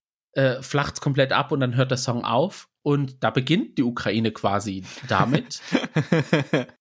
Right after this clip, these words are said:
Speaker 2: Das ist immer gut.
Speaker 1: <laughs> Ja. Der Rap-Part stört mich überhaupt nicht. Also er ist sehr homogen in der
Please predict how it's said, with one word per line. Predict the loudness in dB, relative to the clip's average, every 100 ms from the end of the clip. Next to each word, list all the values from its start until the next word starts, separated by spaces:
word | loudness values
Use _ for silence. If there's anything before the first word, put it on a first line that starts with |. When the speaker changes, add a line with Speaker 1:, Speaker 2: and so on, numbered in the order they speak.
| _ -2
Speaker 2:
Das | -2 -2
ist | -2
immer | -2 -2
gut. | -4 -10 -14 _ _
Speaker 1:
<laughs> | 2
Ja. | 2 4 2 2 0 -8 _ _ 0
Der | 2
Rap-Part | 4 2 0 0 0
stört | 0 0 0
mich | -2 -2
überhaupt | -2 0 0 0
nicht. | 0 0 -6 -18 _ _ _ -4
Also | 0 2
er | 2 2
ist | 0 -6 -2
sehr | 0 2 0 -4 -14 _ _ _ 0
homogen | 2 2 2 2 2 -2
in | -6 -6
der | -4 -4 -4 -4 -6